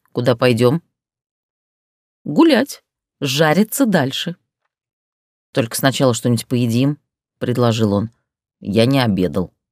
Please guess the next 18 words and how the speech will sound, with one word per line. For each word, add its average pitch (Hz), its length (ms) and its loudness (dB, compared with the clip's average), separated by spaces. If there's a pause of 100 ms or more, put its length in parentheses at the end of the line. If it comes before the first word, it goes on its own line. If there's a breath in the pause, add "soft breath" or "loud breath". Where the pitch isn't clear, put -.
(560)
«Да», 120 500 -2 (180)
сказала 120 500 -2
я. 107 260 -2 (880)
«Ты 123 100 -6
тоже 180 340 2
не 254 120 4
обедала?» 135 560 0 (760)
Я 147 220 -4
задумчиво 156 500 0
посмотрела 151 560 -2
на 143 160 0
небо, 196 420 2 (260 soft breath)
вспомнив 165 580 -2
два 156 280 -2
подноса. 135 680 -2 (1160 soft breath)
«Перекусила 370 640 4
на 180 120 6
бегу». 156 420 0